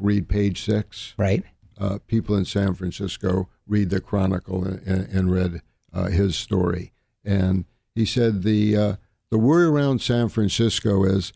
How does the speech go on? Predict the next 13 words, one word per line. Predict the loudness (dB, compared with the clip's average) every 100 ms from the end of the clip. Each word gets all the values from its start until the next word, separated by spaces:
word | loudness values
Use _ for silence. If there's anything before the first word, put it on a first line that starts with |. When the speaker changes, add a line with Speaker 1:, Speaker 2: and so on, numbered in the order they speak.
| _ _ _
Speaker 1:
F. | -2 0 0
Lee | 2
Bailey | 2 2 2 2 2 0 -4 _ _ _ _ _ -2
got | 0 0
acquitted | -2 0 2 2 2 -4 _
and | -2 0
Patty | 2 2 2
Hearst | 2 2 0 0
got | 0 -2
convicted. | 0 0 2 0 -2 -14 -16 _ _ _ _ _ _ _ _ _ _ _ _
What's | -2 -2 -2
the | -2
difference? | 0 0 -2 -6 -8 -14 -20